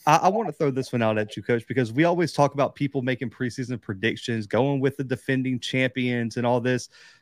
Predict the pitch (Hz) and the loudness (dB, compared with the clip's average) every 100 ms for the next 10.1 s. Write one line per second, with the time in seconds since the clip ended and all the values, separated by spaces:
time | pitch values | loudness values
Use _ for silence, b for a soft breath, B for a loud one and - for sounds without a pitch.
0 | - 147 135 - _ _ _ _ _ 165 | 4 6 6 -2 _ _ _ _ _ 2
1 | 185 - - _ _ - 117 - 151 - | 2 0 -10 _ _ -14 -6 4 4 4
2 | 135 110 - _ _ - 139 117 151 131 | 0 0 -2 _ _ -2 2 2 0 -4
3 | - - 139 135 127 117 - 113 117 127 | -6 -4 -2 0 0 -2 -2 -4 2 2
4 | 123 - 131 117 117 120 120 107 98 107 | 2 0 2 2 2 2 2 2 0 2
5 | 131 110 - - 127 120 110 - - 170 | 2 2 0 -10 -4 -2 -2 -6 0 4
6 | 190 - - - 151 123 139 104 117 120 | 4 0 -6 -2 -2 0 -4 -6 -4 2
7 | 120 107 92 - _ _ _ _ _ _ | 2 2 -4 -10 _ _ _ _ _ _
8 | _ _ - 127 107 127 143 - 123 101 | _ _ 2 2 4 6 6 4 0 0
9 | 95 82 - 139 147 - - 151 165 165 | -4 -6 2 4 2 -2 -4 0 0 -2